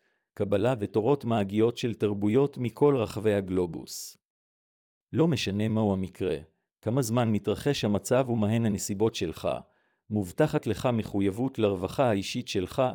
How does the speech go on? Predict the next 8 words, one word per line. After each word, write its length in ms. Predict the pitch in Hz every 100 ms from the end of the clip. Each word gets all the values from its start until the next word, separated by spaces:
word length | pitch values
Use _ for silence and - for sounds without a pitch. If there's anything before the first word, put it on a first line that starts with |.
| -
והתאמה 380 | 101 113 110 135
לתרבות 600 | 117 104 95 127 143 131
ולצרכים 600 | 120 107 110 98 107 101
שלך. 340 | 101 82 - 67 - _ _ _ _ _ _ _ _ _ -
התוצאות 580 | 101 110 - 101 139 113
מדברות 540 | 101 98 95 120 123
בעד 260 | 104 113 104
עצמן. 520 | - 107 95 85